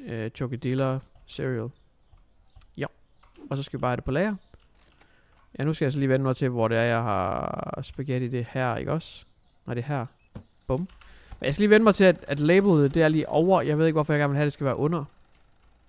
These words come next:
Der. Okay, jeg begynder at styre på det nu. Er det ikke rigtigt? Low-key, jeg har styr på det. Prøv at like den her video et, hundrede tusind gange. Hvis I også synes, jeg har styr på det. Det synes jeg faktisk, low-key, jeg har fået.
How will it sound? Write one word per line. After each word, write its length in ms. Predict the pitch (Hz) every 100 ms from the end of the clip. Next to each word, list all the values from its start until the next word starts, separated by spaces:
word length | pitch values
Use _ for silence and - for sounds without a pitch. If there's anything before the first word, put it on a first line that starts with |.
| _ _ _ _ - _ _ _ _ _ - - _ -
Der. 120 | 143 - - - _ _ _ _ _ _ _ _ _ _ _ _ - - - _ - - _
Okay, 180 | - 127
jeg 120 | 113
begynder 240 | 131 180 240
at 80 |
styre 220 | - 247 202
på 140 | 185
det 100 | 156
nu. 80 | 151
Er 40 |
det 60 | 151
ikke 140 | 180
rigtigt? 240 | 233 214 151
Low-key, 280 | 214 -
jeg 80 | 220
har 40 | 143
styr 220 | - 233
på 180 | - 175
det. 180 | 107 - _ _ _ _ _ _ _ -
Prøv 140 | 175
at 80 | 180
like 100 | 190
den 80 | 170
her 60 |
video 260 | 156 180 156
et, 180 | 156 160 -
hundrede 260 | 175 165
tusind 260 | 147 170 151
gange. 360 | 147 156 110 - _ _ _ _ _ _ _ -
Hvis 180 | 135
I 60 | 143
også 120 | 143
synes, 180 | 151 139
jeg 60 | 120
har 40 |
styr 200 | - 147
på 120 | 131
det. 100 | 120 - _ _ _ _ _ _ _ _ - - _ _ - -
Det 80 | 135
synes 140 | 147
jeg 80 | 139
faktisk, 240 | - 123
low-key, 220 | 131 127 123
jeg 100 | 120
har 40 |
fået. 280 | - 127